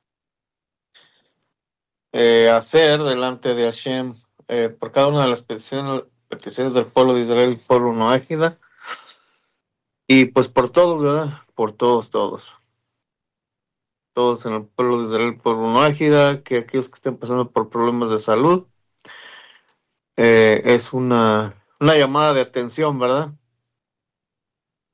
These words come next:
Para, este, para inspeccionarnos. Y, eh, problemas financieros, problemas de cualquiera, eh, de cual-, cualquier clase de problemas.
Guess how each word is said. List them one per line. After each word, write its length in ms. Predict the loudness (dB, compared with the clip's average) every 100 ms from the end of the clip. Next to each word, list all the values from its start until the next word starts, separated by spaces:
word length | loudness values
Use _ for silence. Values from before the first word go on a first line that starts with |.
| _ _ _ _ _ _
Para, 260 | -2 0
este, 1080 | -2 -6 -6 -2 0 2 0 -2 -4 -8 -12 -20 _ _ 0
para 200 | 2 2
inspeccionarnos. 1120 | -2 -6 -6 -2 -2 2 0 -2 -14 -20 _ _ _ _ _ _ _ _ _ _ _ _
Y, 480 | -2 0 -2 -4 -10 _ _ _
eh, 540 | 2 4 6 4 0 -8 -20 _ _ _ _ _ _ _ _ _ _ _ _ _ _ _ _ _
problemas 600 | 2 2 4 2 0 -4
financieros, 840 | -6 -6 -2 2 4 4 2 0 -2
problemas 560 | -6 -4 -2 -2 -2
de 160 | -2 -2
cualquiera, 720 | 0 -2 2 2 2 0 -8 _
eh, 80 | -16
de 260 | -16 -18 -16
cual-, 240 | -14 -14 _ _ _
cualquier 340 | -16 -10 -8 -4
clase 300 | -4 -4 -8
de 60 |
problemas. 680 | -4 0 2 0 -2 -10 -18